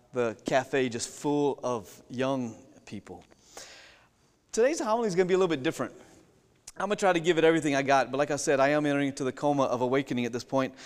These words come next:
So, uh, so I'm gonna try to give you everything I got, but it is gonna be a little different because we are now, um, entering into the next phase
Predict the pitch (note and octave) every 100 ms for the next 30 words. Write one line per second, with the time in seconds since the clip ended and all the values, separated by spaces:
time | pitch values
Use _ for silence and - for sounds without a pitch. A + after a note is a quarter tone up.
0 | - - - F3+ E3 D#3 D#3 D#3 F3+ G3+
1 | G3 F3+ E3+ F3 D#3 D#3+ D3+ D3 C3+ B2+
2 | B2+ A2 B2+ D#3+ E3 G3+ B3+ A#3 G#3 F#3
3 | F#3 D3 D#3 D3 B2 A2 D3 F#3 D#3+ -
4 | - - - G#3+ B3 F3+ F3+ G3+ G3 E3
5 | E3 D#3 D#3 D#3 D3 C3+ - - - G3
6 | G3+ F#3+ G3 G3+ E3 D#3 E3+ E3 - -
7 | D3 D3+ B2 F#2 -